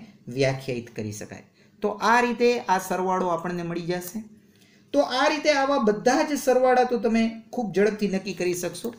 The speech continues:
તો બીજા પ્રશ્નમાં પણ આવો જ સરવાળા શ્રેણિક છે, જે તમે હોમવર્કમાં પ્રયત્ન કરશો. ત્યારબાદ ત્રીજો શ્રેણિક આપણે જોઈએ, જેમાં પણ બે શ્રેણિકોના સરવાળા જ આપણને પૂછેલા છે,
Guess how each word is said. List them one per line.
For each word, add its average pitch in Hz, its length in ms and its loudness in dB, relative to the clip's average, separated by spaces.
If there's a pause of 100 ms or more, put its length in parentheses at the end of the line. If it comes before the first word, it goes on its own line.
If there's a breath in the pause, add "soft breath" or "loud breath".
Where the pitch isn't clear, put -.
(320 loud breath)
તો 233 100 4
બીજા 202 480 2
પ્રશ્નમાં 254 600 -2
પણ 240 180 0
આવો 220 280 4
જ 208 140 0
સરવાળા 208 500 2
શ્રેણિક 180 400 -4
છે, - 160 -6 (200)
જે 160 160 -2
તમે 160 240 -4
હોમવર્કમાં 147 680 -4
પ્રયત્ન 170 400 -2
કરશો. 170 360 -6 (760 soft breath)
ત્યારબાદ 220 420 4 (200)
ત્રીજો 226 360 2
શ્રેણિક 214 420 0
આપણે 160 240 2
જોઈએ, 117 380 -6 (300 loud breath)
જેમાં 262 360 0
પણ 277 200 -2
બે 254 160 2
શ્રેણિકોના 247 580 0
સરવાળા 233 520 4
જ 220 80 4
આપણને 208 440 2
પૂછેલા 170 440 0
છે, 185 160 -6